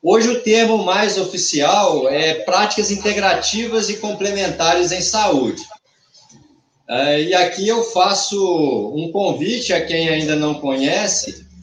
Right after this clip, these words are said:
é, pra visitar o site da pixufs, que é da Universidade Federal do Espírito Santo, que trata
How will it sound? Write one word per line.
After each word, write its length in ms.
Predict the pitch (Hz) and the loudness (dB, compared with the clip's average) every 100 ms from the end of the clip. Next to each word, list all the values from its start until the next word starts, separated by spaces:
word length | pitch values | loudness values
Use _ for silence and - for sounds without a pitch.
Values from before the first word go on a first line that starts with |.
| - _ _ _ - | -20 _ _ _ -8
é, 280 | 120 135 143 | -2 0 -2
pra 580 | - 165 175 185 190 190 | 0 4 4 4 2 0
visitar 1080 | 190 190 196 - 180 190 180 160 135 110 | 0 0 0 2 2 2 2 0 -2 -4
o 100 | 113 | -4
site 540 | 160 - 165 190 180 151 | -4 -2 0 0 -2 -4
da 160 | 151 | -4
pixufs, 1200 | 143 - 220 - 123 160 220 - - - - - - _ _ _ _ _ | -4 -6 -10 -8 -6 -2 -2 -4 -6 -4 -4 -6 -12 _ _ _ _ _
que 80 | - | -4
é 60 | 151 | 0
da 100 | 160 | 0
Universidade 640 | 165 165 160 139 147 139 | 0 -2 -2 0 0 0
Federal 440 | 156 143 139 135 135 | -4 0 2 2 0
do 80 | |
Espírito 320 | 131 - 127 - | -2 -6 -6 -6
Santo, 520 | - 175 202 - 117 - _ | -2 0 0 -4 -10 -16 _
que 220 | - 226 | -12 -8
trata 560 | - 180 208 202 226 226 | 0 2 2 0 -4 -6